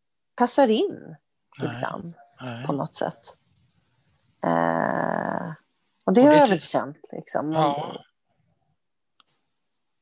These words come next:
Speaker 1: Ja, men det har varit svårt att ha den här fyrklövern. Eh,
Speaker 2: Ja.
Speaker 1: det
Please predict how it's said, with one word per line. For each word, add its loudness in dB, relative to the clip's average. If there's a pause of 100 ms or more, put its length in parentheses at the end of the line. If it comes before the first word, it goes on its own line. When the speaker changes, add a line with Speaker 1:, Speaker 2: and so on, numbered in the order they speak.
(400)
Speaker 1:
Ja, 4
men 4
det 8
har 6
varit 4
svårt -4 (200)
att -12
ha 2
den -6
här -8
fyrklövern. -4 (440)
Eh, 0
Speaker 2:
Ja. 2
Speaker 1:
det 0